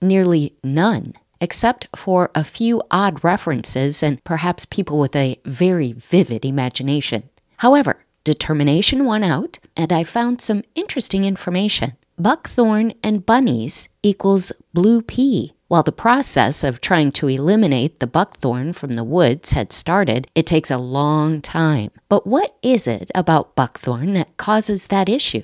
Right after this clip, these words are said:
When rabbits eat the bark and twigs of the buckthorn, it passes through them, and a phytochemical in the buckthorn plant turns their pea Smurf blue when sunlight hits it.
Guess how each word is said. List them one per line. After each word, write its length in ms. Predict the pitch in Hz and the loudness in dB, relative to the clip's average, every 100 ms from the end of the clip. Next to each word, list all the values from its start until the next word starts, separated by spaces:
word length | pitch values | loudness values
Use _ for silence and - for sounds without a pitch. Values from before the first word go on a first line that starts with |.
| _ | _
When 260 | 175 190 180 | 0 2 2
rabbits 500 | 202 233 320 330 - - | 4 4 4 0 -4 -4
eat 180 | 196 | -4
the 80 | 208 | -4
bark 460 | 190 135 123 131 - | 0 0 0 -2 -8
and 200 | 123 123 | -10 -10
twigs 520 | - 190 131 120 165 | 0 2 2 2 -2
of 140 | 143 - | -4 -4
the 80 | 127 | -4
buckthorn, 640 | 127 - - 117 127 196 - | -4 -4 -6 -4 -4 -6 -2
it 160 | 170 | -4
passes 480 | - 147 131 208 226 | -2 0 2 2 0
through 300 | - 277 294 | -2 2 2
them, 300 | 208 117 117 _ - | 4 0 -2 _ 0
and 380 | 143 135 202 - - | 2 2 -2 -4 -8
a 80 | 151 | -4
phytochemical 1040 | - 175 151 - - 233 208 - 131 - - | 0 2 2 -2 0 0 0 0 -2 -2 0
in 180 | 202 196 | 2 2
the 80 | |
buckthorn 640 | 143 156 - - 147 127 120 | 2 0 0 -4 -2 -2 -6
plant 520 | - 233 196 143 - _ _ _ - | -6 0 0 0 -4 _ _ _ -6
turns 460 | - 247 294 311 | -2 2 2 2
their 220 | - 196 180 | 0 -2 -2
pea 500 | - 240 180 151 - | -4 -2 0 0 -2
Smurf 540 | - - 226 247 - | -6 -2 -2 -2 -4
blue 460 | 185 226 202 139 139 - | 0 4 4 4 0 -6
when 560 | 156 202 285 147 170 202 _ _ | -2 2 4 2 0 -4 _ _
sunlight 720 | - - 294 339 226 120 110 | -2 0 2 2 2 0 -2
hits 360 | - 113 - | -6 -6 -4
it. 120 | 113 | -4